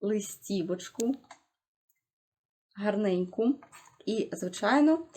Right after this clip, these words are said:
ви вже знаєте, що це книжка з автографом авторки. Отже,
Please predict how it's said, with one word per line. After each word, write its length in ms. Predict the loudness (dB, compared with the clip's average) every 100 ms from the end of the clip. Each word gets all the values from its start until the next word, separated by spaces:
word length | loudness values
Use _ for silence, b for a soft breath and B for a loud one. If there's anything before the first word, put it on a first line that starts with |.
| B B B
ви 240 | -2 0 0
вже 240 | 0 0
знаєте, 500 | 0 0 2 2 0
що 540 | -2 -12 -4 -2 0 -2
це 300 | -4 -2 -2
книжка 560 | -2 -2 -2 -4 -4 -4
з 140 | -6 -10
автографом 760 | -10 -4 -4 -2 -4 -4 -8 -4
авторки. 600 | 0 0 -2 -12 -14 -14 -16 -18 _ _ _ _ -20 -8 -6 -6 0
Отже, 360 | 4 4 2